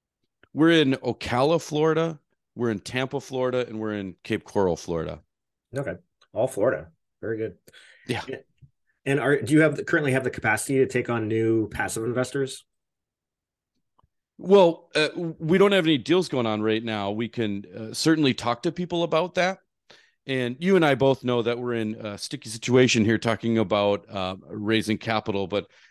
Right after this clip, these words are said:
Speaker 1: yeah, if people are interested in that, we certainly are able to match up the right dollars to the right deals for sure. Um, sometimes we can match it up with some of our deals that we're working on. Uh, sometimes we just help people facilitate deals with other sponsors. You know,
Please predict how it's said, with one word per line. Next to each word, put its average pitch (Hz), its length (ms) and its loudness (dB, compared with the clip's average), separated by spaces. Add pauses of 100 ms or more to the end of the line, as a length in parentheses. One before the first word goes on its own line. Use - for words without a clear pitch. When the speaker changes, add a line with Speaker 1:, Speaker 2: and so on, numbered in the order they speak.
(180)
Speaker 1:
yeah, 156 180 6
if 143 220 0
people 175 280 0
are 143 80 4
interested 147 540 -4
in 110 100 -2
that, 107 220 -2
we 120 120 -6
certainly 123 520 -4
are 110 240 -8
able 117 300 -4
to 104 520 -6
match 107 420 -6
up 104 220 -4 (220)
the 92 260 -2
right 104 240 0
dollars 98 520 -6
to 104 120 -8
the 92 100 -6
right 90 240 -4
deals 95 320 -4
for - 140 -10
sure. 87 400 -4 (540)
Um, 107 240 -2
sometimes 147 500 2
we 127 100 2
can 123 180 2
match 110 260 0
it 113 80 -4
up 107 180 0
with 110 100 -6
some 113 200 -4
of 95 100 -4
our 101 180 0
deals 117 280 -6
that 123 100 -6
we're 127 120 -6
working 120 420 -8
on. 120 260 -6 (520)
Uh, 107 260 -2
sometimes 123 560 0
we 117 120 2
just 104 300 -6 (240)
help 107 300 -6
people 113 480 -8 (320)
facilitate 117 760 -4
deals 123 300 -2
with 123 160 -6
other 127 240 -6
sponsors. 87 640 -10
You 101 100 -4
know, 92 200 -4